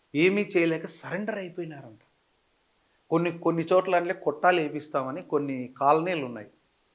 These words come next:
ఆ పేర్లు కూడా నాకు చాలామంది చెప్పారు. But ఏదో ఒకరోజు వీళ్ళందరినీ బట్టలిప్పి కూర్చోబెట్టే రోజు వస్తుంది,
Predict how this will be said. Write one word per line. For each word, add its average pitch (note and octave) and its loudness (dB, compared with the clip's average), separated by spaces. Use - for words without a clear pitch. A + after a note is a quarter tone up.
ఆ B2+ 0
పేర్లు G3 10
కూడా G#3 8
నాకు F3 -2
చాలామంది E3 0
చెప్పారు. D#3 -2
But D3+ -2
ఏదో D#3 4
ఒకరోజు F3 2
వీళ్ళందరినీ E3 -4
బట్టలిప్పి G3+ 2
కూర్చోబెట్టే E3+ -2
రోజు F#3 0
వస్తుంది, E3+ -2